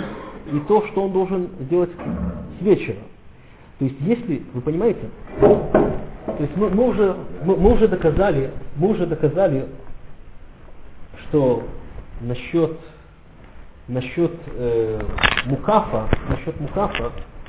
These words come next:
все решает не нахождение, а мысль. Вот.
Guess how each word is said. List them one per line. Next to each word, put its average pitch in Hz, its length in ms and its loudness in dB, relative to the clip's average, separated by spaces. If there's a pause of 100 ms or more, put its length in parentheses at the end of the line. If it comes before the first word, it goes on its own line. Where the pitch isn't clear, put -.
(480)
все 202 200 8
решает 160 580 4 (800)
не 151 300 10
нахождение, 139 920 8 (120)
а 127 400 0 (160)
мысль. 135 420 6 (1300)
Вот. 113 260 0